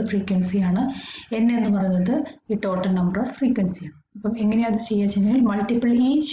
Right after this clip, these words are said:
variable value with its corresponding frequency. ഏതൊക്കെ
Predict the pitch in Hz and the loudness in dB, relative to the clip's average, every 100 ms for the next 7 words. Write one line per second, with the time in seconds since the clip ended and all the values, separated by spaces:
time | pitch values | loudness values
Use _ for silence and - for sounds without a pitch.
0 | 240 196 185 180 208 233 - - - _ | -4 -2 0 2 2 0 -4 -12 -20 _
1 | 208 190 185 220 220 220 - - 208 185 | -4 -2 0 0 0 -2 -4 -4 -4 -2
2 | - 208 185 208 240 214 180 180 170 - | -4 -2 0 4 4 2 0 -2 -6 -4
3 | 180 - - 214 196 214 233 240 | -8 -8 -8 -2 0 0 0 0